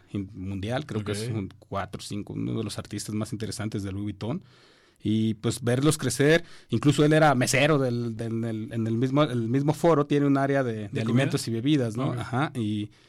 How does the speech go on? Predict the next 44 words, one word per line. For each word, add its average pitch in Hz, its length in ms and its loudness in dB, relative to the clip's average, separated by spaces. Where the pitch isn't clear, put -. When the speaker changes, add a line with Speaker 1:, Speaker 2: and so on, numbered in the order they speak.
Speaker 1:
y, 113 160 0
pues, 120 220 -2
eran 143 160 4
muy 147 160 8
creativos, 135 500 4
¿no? 160 220 4
Son 127 200 0
jóvenes 143 360 4
que 123 180 2
desde 110 220 0
un 123 140 2
principio 135 400 0
se 127 160 -2
les 110 160 -4
ve, 120 100 0
mi 110 360 0
abuelo 120 280 0
decía, 120 240 -2
"Acá 123 140 -2
en 127 80 0
el 120 80 -2
rancho 123 300 -2
se 110 160 -6
le 101 120 -6
ve 117 380 -2
la 110 100 -4
zanca 120 260 -2
al 107 80 -4
pollo", 110 360 -2
¿verdad? 139 220 4
Speaker 2:
Ah, - 40 2
sí, - 60 -2
sí, 127 60 2
Speaker 1:
Así 120 200 2
Speaker 2:
sí. 123 80 4
Speaker 1:
es, 127 200 0
así 127 280 0
es, 139 140 -2
él 131 100 -4
siempre 131 240 -4
estaba 127 200 0
haciendo 123 360 -4
cosas 123 340 -2
también 120 480 0